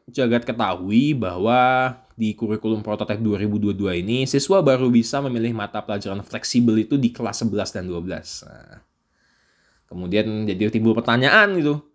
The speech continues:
eh, kenapa ada kurikulum ini sih gitu? Fungsinya apa gitu? Ya, sebenarnya kalau saya coba baca,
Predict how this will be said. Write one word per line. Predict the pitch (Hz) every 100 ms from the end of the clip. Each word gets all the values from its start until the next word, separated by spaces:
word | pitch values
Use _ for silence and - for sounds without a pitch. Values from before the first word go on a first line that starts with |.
| _ _ _
eh, | 131 135 135 135 139 139
kenapa | 151 143 - 226 214
ada | 170 165 170
kurikulum | 170 170 180 170
ini | 233
sih | 226 196
gitu? | 131 143 160
Fungsinya | - 202 208 254 196 226
apa | 240 143 147
gitu? | 117 101 - _ _ _ _ _ _ _ _ _
Ya, | 107 95 87
sebenarnya | 87 101 92 107 170
kalau | 127 117 110
saya | 110 104
coba | 107 98
baca, | 95 92 87 - - 127 127 131 139